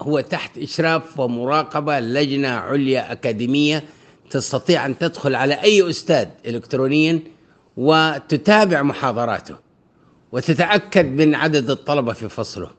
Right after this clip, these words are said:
وتتأكد من تنفيذه للبرنامج كما وضع له. أنا أعتقد أن معظم الجامعات السعودية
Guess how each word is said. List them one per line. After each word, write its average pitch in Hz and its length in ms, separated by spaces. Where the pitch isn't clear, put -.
وتتأكد 165 720
من 165 380
تنفيذه 156 580
للبرنامج 123 720
كما 110 260
وضع 98 260
له. 73 180
أنا 147 120
أعتقد 139 360
أن 131 120
معظم 135 380
الجامعات 117 400
السعودية 135 720